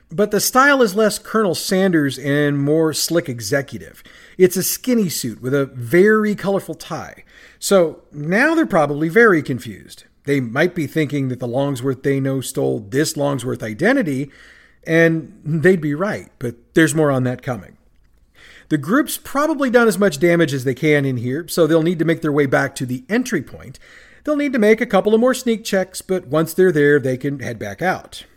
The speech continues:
If you want to toss another encounter at 'em, go ahead. I probably won't, though. Once they're out, the presumption is that they will head back to Diamond Pass to run through what they found with Victor, and we'll pick that up in a bit.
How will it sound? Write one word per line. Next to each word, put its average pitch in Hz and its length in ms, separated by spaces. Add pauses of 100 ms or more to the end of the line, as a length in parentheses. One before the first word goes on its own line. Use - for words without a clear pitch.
(120)
If - 80
you 254 60
want 262 160
to 233 60
toss 190 320
another 160 280
encounter 165 460
at 139 160
'em, 131 80
go 139 180
ahead. 165 460 (140)
I 240 340
probably 156 500
won't, 104 420
though. 80 260 (760)
Once 190 260
they're 170 220
out, 208 380
the 175 100
presumption 185 600
is 156 100
that 165 100
they 156 80
will 147 140
head 127 260
back 151 240
to - 80
Diamond 135 320
Pass 151 300
to 151 120
run 143 240
through 131 200
what 123 160
they 123 100
found 110 300
with 98 160
Victor, 175 400 (400)
and 285 80
we'll 254 80
pick 196 220
that 165 180
up 123 120
in 117 80
a 110 40
bit. 92 340